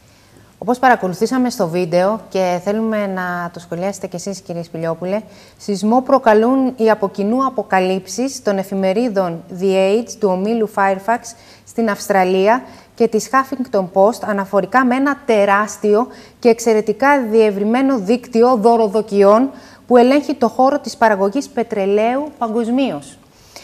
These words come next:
Πίσω από ένα από τα μεγαλύτερα σκάνδαλα στην ιστορία βρίσκεται μία εταιρεία η οποία δεν είναι ευρέως γνωστή,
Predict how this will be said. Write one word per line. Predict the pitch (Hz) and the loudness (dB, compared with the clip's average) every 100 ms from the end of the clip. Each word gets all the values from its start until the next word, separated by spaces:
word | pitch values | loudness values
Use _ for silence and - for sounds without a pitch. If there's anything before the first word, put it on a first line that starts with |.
| - _ - | -20 _ -4
Πίσω | 269 311 | 0 2
από | 294 254 233 220 208 202 - - | 2 4 6 6 6 4 0 0
ένα | 240 254 285 | 2 4 2
από | 247 | 2
τα | 233 | 2
μεγαλύτερα | 214 202 247 294 254 | 2 2 2 0 0
σκάνδαλα | 233 - 269 254 196 185 185 233 254 - - | -4 -2 0 2 2 2 2 2 -2 -14 -10
στην | - 220 | -2 -2
ιστορία | 202 202 196 226 247 | 0 2 4 4 4
βρίσκεται | 240 277 294 277 240 | 2 -2 -2 0 2
μία | 262 294 240 | 4 2 0
εταιρεία | 208 190 214 262 | 0 0 2 2
η | 233 | 0
οποία | 214 285 269 | 0 0 0
δεν | 359 | 0
είναι | 349 262 | 0 0
ευρέως | 196 202 190 | 2 2 2
γνωστή, | 185 185 175 - 185 | -2 -6 -6 -2 -2